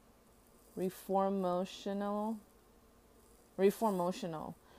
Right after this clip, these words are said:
reformational, oh my gosh, I just can't read today, workings of the subconscious. From our earthy perspective, the small, most remote planet in the solar system soars to great heights or certain times,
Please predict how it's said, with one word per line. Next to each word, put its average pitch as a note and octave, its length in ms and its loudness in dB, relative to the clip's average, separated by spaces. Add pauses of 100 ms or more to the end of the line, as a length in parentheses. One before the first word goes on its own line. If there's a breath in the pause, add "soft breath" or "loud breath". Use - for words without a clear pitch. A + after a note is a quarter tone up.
(120)
reformational, G3 920 2
oh G3+ 140 2
my G#3+ 180 0
gosh, D#3+ 480 -2
I D#3+ 60 -6
just - 260 -18
can't - 220 -12
read - 280 -14
today, - 340 -14 (600 loud breath)
workings A#3 640 8
of F#3 260 8
the F3 80 4
subconscious. - 760 -2
From E3 500 -2
our E3 280 4
earthy G#3+ 540 0
perspective, E3+ 680 0
the E3+ 100 -2
small, F#3+ 400 0
most G3+ 300 -2
remote E3+ 340 -2
planet F3+ 340 -4
in E3 100 -6
the E3 60 -4
solar A#3+ 280 0
system D#3+ 580 -8 (460 loud breath)
soars G#3+ 340 4
to C4 80 -2
great A#3+ 220 2
heights D#3+ 440 0
or E3+ 140 2
certain F#3+ 420 -2
times, E3 540 -2